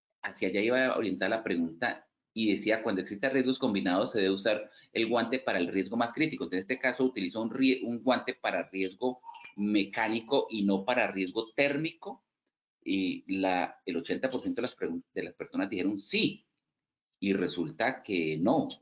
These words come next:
no, no, no debo seleccionar el guante para el riesgo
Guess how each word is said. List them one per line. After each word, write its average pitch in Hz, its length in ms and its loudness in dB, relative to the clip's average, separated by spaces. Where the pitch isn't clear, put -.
no, 87 500 0
no, 98 320 0
no 101 160 4
debo 131 180 6
seleccionar 98 520 0
el 110 100 0
guante 127 260 0
para 104 180 0
el 87 100 2
riesgo 90 640 0